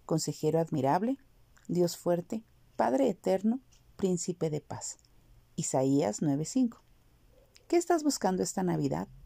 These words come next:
Tal vez estés tratando de procesar una decisión difícil y necesitas un consejero admirable. Quizás sientas que has llegado al final de ti mismo y estás buscando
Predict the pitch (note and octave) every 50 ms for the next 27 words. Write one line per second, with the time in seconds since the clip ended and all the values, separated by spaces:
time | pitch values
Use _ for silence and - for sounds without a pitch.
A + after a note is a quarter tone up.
0 | - - - - - - - - - - - - - - D#3 D#3+ E3 D#3+ - G3
1 | A3+ A3+ - F#3 - - F#3+ F3 - G3+ G3 G3 - F#3 F3+ F#3+ G3+ G#3 G3 G3
2 | - - E3 - - E3 - - F3 F3+ F#3 F#3+ F#3+ F#3 E3 E3 D#3 - - D#3
3 | - - E3+ E3+ E3 E3+ - - F3 F#3 F3 - - - - - _ - E3+ E3
4 | E3 D3+ - - - - E3 E3 G3 G3 - - F#3 F#3 E3+ - F#3 F3+ E3 -
5 | D#3 - - - C#3 - C3+ C3+ C3 - C#3+ C#3+ D#3 F2+ G3+ G3 F3 - _ _
6 | _ _ - - - - - - _ _ _ _ _ _ _ _ - - - -
7 | F#3 - - G3+ F#3 - - - F3 F3 F3 - G3+ G3+ - - F3+ F3 E3+ F3+
8 | F3 F3 E3+ E3+ E3+ E3+ E3+ - D#3+ D#3 D#3 D3+ D#3 E3 E3 - - E3 D#3+ E3+
9 | G3 G3 - - D#3 E3 F3 - - - - - - - - - - E3+ D#3 -
10 | - E3+ E3+ F3 F3+ F3+ - - - F#3+ G3 G3 F#3 E3+ -